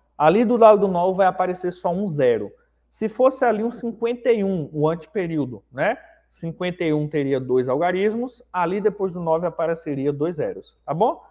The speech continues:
Só pra você entender. Então, cinquenta e sete menos cinco, cinquenta e dois, cinquenta e dois noventa avos,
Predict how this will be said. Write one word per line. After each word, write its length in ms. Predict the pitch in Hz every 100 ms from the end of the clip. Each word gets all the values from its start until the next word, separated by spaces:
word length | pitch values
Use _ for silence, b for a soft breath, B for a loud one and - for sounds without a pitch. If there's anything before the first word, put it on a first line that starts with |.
| _ _
Só 180 | - 160
pra 140 | 170
você 240 | 170 170
entender. 400 | 165 151 135 98 -
Então, 140 | 151
cinquenta 420 | 151 185 202 196
e 60 | 202
sete 340 | 202 156 151
menos 400 | 151 139 123 139
cinco, 320 | 170 190 208
cinquenta 400 | - 170 151 143
e 40 | 190
dois, 360 | 170 175 - _ _ _ _ _
cinquenta 520 | - 202 202 180 185
e 60 |
dois 600 | 170 147 147 151 - - -
noventa 600 | 147 160 127 123 120 170
avos, 500 | 160 160 175 190